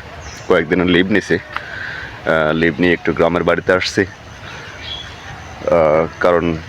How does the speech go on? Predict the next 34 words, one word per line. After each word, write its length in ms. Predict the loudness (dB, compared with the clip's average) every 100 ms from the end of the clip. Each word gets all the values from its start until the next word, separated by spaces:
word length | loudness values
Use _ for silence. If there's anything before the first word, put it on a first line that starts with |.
| -2
ঢাকাতে 340 | 0 0 0
আমি 260 | 2 4 2 2
বর্তমানে 360 | 0 2 2 2
একাই 220 | 2 2
ছিলাম, 260 | 2 2 2
আপনারা 300 | 2 2 2
জানেন। 360 | 2 2 0 -4 -14 -14 -12 -8 -2
আমার 240 | 0 0
ফ্যামিলি, 440 | 0 2 4 4 2
আহ, 720 | 0 -8 -2 2 4 4 2
ছেলে 260 | 2 4
মেয়ে, 200 | 4 4
ওদেরকে 680 | 4 2 0 4 4 6 4 -2 -4
বাড়িতে 340 | 0 2 2 2
রেখে 220 | 2 2
গেছিলাম। 400 | 0 2 0 -2 -12 -18 -18 -16 -14 -6 -4 -4 -6 2
তো 200 | 4 6
একা 220 | 4 2
থাকার 220 | 0 0
কারণে 320 | 2 4 4
আসলে 260 | 2 2 2
আমার 160 | 4
একটু 160 | 2 0
কষ্ট 260 | 0 0 0
হচ্ছিল, 420 | -2 -2 2 2 2 -2 -8 -6
বিশেষ 260 | -4 0
করে 140 | 4 4
অসুস্থ 380 | 4 -2 2 2
হয়ে 320 | 6 6 6
আরও 220 | 6 4
একটু 280 | 4 2 4
বেশি 240 | 4 4
কষ্ট 240 | 0 0 2
হচ্ছিল, 360 | 0 2 0